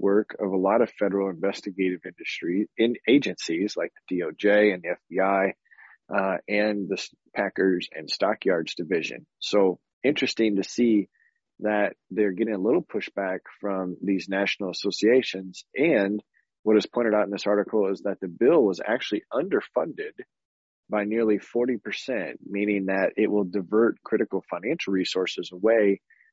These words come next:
from other agencies inside of the U S D A to continue to push forward on this. So more probably to come, Delaney, on this bill that was passed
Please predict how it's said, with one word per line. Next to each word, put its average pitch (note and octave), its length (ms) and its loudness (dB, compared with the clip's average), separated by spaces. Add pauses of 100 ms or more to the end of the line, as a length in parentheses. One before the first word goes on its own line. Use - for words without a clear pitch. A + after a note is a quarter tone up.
(160)
from A#2 340 4
other A#2+ 280 4
agencies G2 640 -2
inside F2+ 440 -4
of D#2+ 120 -8
the F2+ 100 -2
U E2+ 160 -2
S - 140 -10
D E2+ 140 -2
A E2+ 340 -2 (520)
to G2+ 100 0
continue G#2 400 0
to F2+ 100 0
push - 360 -2
forward G2+ 260 6
on D#2 160 -6
this. D2 240 -12
So E2+ 220 0
more B2+ 500 2
probably A2+ 460 4
to F#2+ 100 -8
come, A#2+ 300 -6
Delaney, F2+ 460 -10 (460)
on G2 420 0 (120)
this G#2 380 2 (140)
bill A2+ 360 4
that F#2+ 140 0
was E2+ 140 -8
passed F2 580 -8